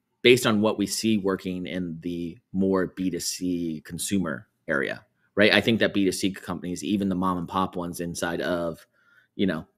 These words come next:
retail shops, are much better at identifying when there are gaps in their customer experience and very much more willing to, to fix them proactively. Where in B two B, it seems like, you know, the whole house has to be on fire. Something like covid has to happen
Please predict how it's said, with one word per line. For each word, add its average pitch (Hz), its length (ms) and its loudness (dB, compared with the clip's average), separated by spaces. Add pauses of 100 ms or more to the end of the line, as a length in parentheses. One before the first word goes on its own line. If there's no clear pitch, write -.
(340)
retail 110 380 4
shops, 80 440 -6 (320)
are 117 80 6
much 113 340 6
better 104 240 4
at 101 220 2
identifying 98 1080 2 (500)
when 110 160 4
there 101 200 6
are 95 40 4
gaps 98 340 2
in 92 60 -4
their 90 100 -4
customer 82 380 -6
experience 73 680 -8
and 107 220 2
very 110 220 8
much 101 200 0
more 98 260 2
willing 92 340 -2
to, 85 200 -2 (120)
to 95 100 -6
fix - 300 -2
them 87 160 -4
proactively. 78 720 -4 (280)
Where 110 120 6
in 101 180 4
B 101 140 0
two 95 80 2
B, 92 480 0
it 92 120 -2
seems 90 200 -6
like, 82 240 -6
you 87 180 -6
know, 87 120 -4
the 80 80 -10
whole 87 140 -6
house 85 200 -8
has 82 160 -10
to - 60 -14
be 87 100 -6
on 82 120 -8
fire. 82 520 -6
Something 82 240 -8
like 78 140 -8
covid 90 260 0
has 85 200 -4
to 85 80 -8
happen 82 380 -6